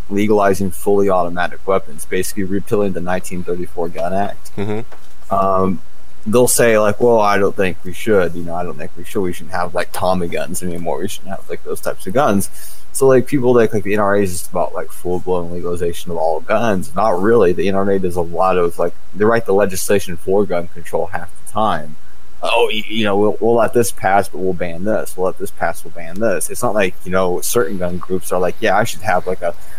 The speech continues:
Speaker 1: fucking hundred fifty drum round A K fully automatic, forty millimeter grenade launcher attachment," you know, where it's just like, "For what? Duck hunting." <laughs> You know, it's like,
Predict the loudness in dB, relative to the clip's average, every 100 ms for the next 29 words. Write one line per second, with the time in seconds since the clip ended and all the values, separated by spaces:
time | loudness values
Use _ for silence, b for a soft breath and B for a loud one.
0 | B -2 0 0 0 0 0 -2 -2 0
1 | 0 2 2 2 0 0 2 2 2 2
2 | 2 2 0 0 0 0 2 2 2 2
3 | 2 2 2 2 0 0 0 2 0 0
4 | 0 2 2 0 0 0 0 0 -2 -2
5 | 0 0 -2 0 -2 -2 0 -2 -2 -2
6 | -2 0 2 2 4 2 0 0 0 0
7 | -2 -2 -2 0 2 2 0 0 0 0
8 | 0 -2 -2 -2 -2 -2 -2 -2 -2 2
9 | 2 4 2 2 0 0